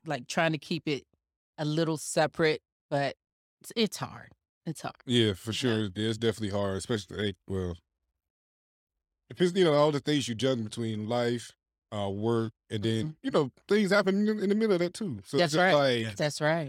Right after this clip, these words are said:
Speaker 2: it's like, "Oh, I gotta forget that." Um, what was it, last Saturday or Saturday before last? Me and him was supposed to link up to prep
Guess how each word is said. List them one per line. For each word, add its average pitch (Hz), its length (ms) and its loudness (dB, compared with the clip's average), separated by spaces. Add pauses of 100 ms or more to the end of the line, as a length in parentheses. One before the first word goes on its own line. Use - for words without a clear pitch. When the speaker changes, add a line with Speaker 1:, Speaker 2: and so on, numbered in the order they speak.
Speaker 2:
it's - 120 -12
like, 101 140 -2
"Oh, 113 260 2
I 104 100 -4
gotta 110 160 -4
forget 110 240 -4
that." 123 160 0 (140)
Um, 131 480 2
what 175 160 -2
was 156 100 -4
it, 131 80 -2
last 175 240 0
Saturday 202 240 0
or 143 80 0
Saturday 160 240 -2
before 156 160 -2
last? 135 220 2
Me 131 100 0
and 139 100 0
him 135 60 -2
was 135 80 -6
supposed 127 240 -4
to 117 60 -4
link 127 240 -2
up 131 220 0
to 214 100 -6
prep 185 80 0